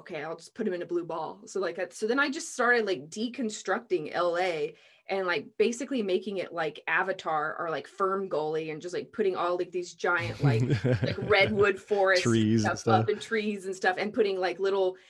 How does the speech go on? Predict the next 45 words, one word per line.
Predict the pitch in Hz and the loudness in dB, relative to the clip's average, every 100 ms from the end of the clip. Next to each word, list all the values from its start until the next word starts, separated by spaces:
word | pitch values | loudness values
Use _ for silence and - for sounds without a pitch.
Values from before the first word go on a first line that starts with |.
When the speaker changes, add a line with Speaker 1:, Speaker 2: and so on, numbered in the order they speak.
| - _ | -20 _
Speaker 1:
beautiful, | 196 233 208 190 208 190 | -2 0 2 2 2 4
like, | 185 - | 2 2
elven | 165 196 214 190 185 | 4 4 4 2 0
stands | - 208 175 180 185 180 | 0 0 2 -2 -2 -4
with, | 165 | -4
like, | 180 160 | -4 -2
blue | 190 196 | 2 2
balls | 190 180 180 180 180 185 | 4 2 2 0 -2 -4
for | 202 | 0
them. | 185 185 | 2 2
So, | 185 | 0
like, | 196 185 | -2 0
if | 190 | -2
they | 202 196 | 0 0
missed | 180 190 - - - | 2 0 -2 -14 -8
their | 185 175 165 175 _ _ _ _ _ - | -2 0 0 -4 _ _ _ _ _ -4
giant | 220 175 175 175 - | 2 2 2 -6 -6
buildings, | 185 214 214 185 185 | 2 4 4 0 0
they | 185 | -2
could | 185 | -2
just | 175 - | -4 -4
go | 175 | -4
stick | - 196 185 | -2 -4 -2
their | 165 | -4
head | 190 180 180 - | -2 -4 -4 -2
back | 156 165 | 0 0
and | - 170 | -4 -6
be | 208 175 | -4 -4
there, | 131 120 - _ - - _ | -4 -6 -6 _ -20 -20 _
you | 185 | -4
know? | 175 170 - | -2 -2 -4
And | 175 180 | -2 0
then, | 185 180 175 - | 2 2 0 -2
uh, | 175 165 - | 0 0 0
yeah, | 202 - | 0 2
it | 233 | 4
was | 247 | 2
kind | - 277 | 0 0
of | 240 214 | 0 -2
crazy. | - 214 202 - | -2 0 -2 -4
And | 185 | -2
then | 214 262 | 0 0
somebody | 254 254 202 185 | 0 -2 0 0
was | 190 | 0
like, | 185 | -2